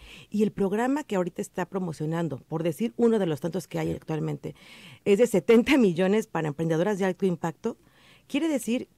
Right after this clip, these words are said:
que son tres cosas diferentes. Durante la pandemia, el gobernador estuvo priorizando el tema de la reactivación económica por encima de la salud de las personas. ¿Por qué? Porque estábamos en periodo post-preelectoral.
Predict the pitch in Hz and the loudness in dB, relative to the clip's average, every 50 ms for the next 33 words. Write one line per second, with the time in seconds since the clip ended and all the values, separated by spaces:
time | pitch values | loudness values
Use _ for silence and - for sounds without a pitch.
0 | _ - 208 196 - 220 214 208 240 202 - 202 185 202 170 160 139 147 - - | _ -4 -4 0 0 0 2 2 2 0 0 -2 -4 -4 -4 -6 -10 -10 -14 -14
1 | - - - - - - _ _ 180 202 220 226 226 226 226 220 226 220 - 220 | -18 -20 -20 -20 -20 -20 _ _ -2 0 2 2 2 2 0 0 0 0 0 0
2 | 226 262 277 302 330 294 277 233 196 175 175 175 180 196 214 - - 220 220 - | 2 2 2 2 0 0 -2 -2 -2 -2 -2 -2 -2 -2 -2 -2 -2 -2 -2 0
3 | - 190 160 151 143 - 214 220 226 262 269 - 180 170 - 190 180 190 190 185 | 0 0 0 0 -2 0 0 2 2 2 2 0 -2 -2 0 0 0 0 0 0
4 | 170 160 151 160 135 - 160 165 160 - 196 190 196 - 190 190 202 208 - - | -2 -2 -4 -6 -8 -6 -6 -6 -4 -4 -4 -4 -4 -2 -2 -2 -2 -2 -2 -6
5 | - - - - - - _ - 190 180 170 175 190 185 190 185 170 156 - 160 | -8 -8 -10 -18 -20 -6 _ 2 2 2 2 0 0 -2 0 -2 -2 -4 -6 -6
6 | 160 147 139 - 110 143 - - - - - - - - - - - - - - | -6 -4 -4 -6 -6 -8 -10 -14 -16 -14 -16 -18 -18 -18 -12 -6 -6 -6 -2 -2
7 | 294 330 - - - - - - - 208 - 226 214 - - 294 311 302 269 254 | -2 -4 -4 -8 -18 -20 -10 -4 -4 -2 -2 -2 -4 -2 -2 -2 2 2 2 2
8 | - 214 180 - 180 185 196 190 208 214 - _ _ 240 247 262 247 - - - | 2 0 -2 0 0 0 2 0 0 -4 -6 _ _ 0 0 0 -2 -6 -16 -10
9 | _ 214 226 226 208 185 175 151 - - 139 - - - | _ -2 0 0 2 0 0 -2 -2 -6 -8 -8 -8 -16